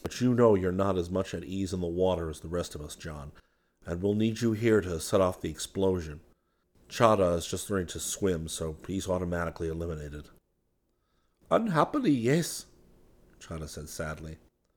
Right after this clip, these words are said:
"Otero is in no condition to swim," Hartzenbrand continued. "Incidentally, boys, he was the one who started the rout.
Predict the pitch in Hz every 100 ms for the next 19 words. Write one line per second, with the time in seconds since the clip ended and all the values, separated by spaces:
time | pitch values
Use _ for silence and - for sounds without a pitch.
0 | _ _ _ _ _ _ _ - 87 -
1 | 110 98 80 80 85 85 85 87 82 -
2 | 80 - 98 104 78 76 - _ _ _
3 | _ - - 98 - 90 87 82 - 85
4 | 95 82 82 80 _ _ _ _ _ _
5 | _ _ 117 120 127 127 123 104 110 110
6 | 110 110 - 113 107 104 92 95 92 85
7 | - 90 - 92 90 85 87 87 85 80
8 | -